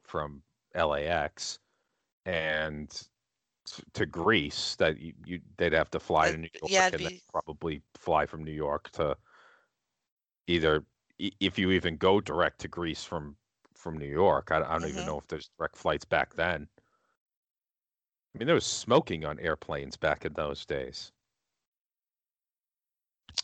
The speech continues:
Speaker 2: Oh, okay, so they've all figured each other out
Speaker 1: Yeah.
Speaker 2: and
Speaker 1: And that w-, and that travel agent feels bad for basically
Speaker 2: Yeah.
Speaker 1: thinking that, uh,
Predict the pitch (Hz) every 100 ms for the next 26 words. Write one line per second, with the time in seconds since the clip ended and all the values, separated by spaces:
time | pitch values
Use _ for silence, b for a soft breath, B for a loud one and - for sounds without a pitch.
0 | - 226 240 233 214 208 196 175 180 185
1 | 170 175 180 196 196 196 202 190 185 190
2 | 190 180 170 170 165 - 160 156 156 156
3 | 160 _ _ _ _ _ _ _ - 107
4 | 98 107 113 117 107 - 101 110 98 92
5 | 92 87 98 82 - 82 82 82 - 80
6 | 82 80 - 160 156 156 85 _ _ 80
7 | _ _ 82 76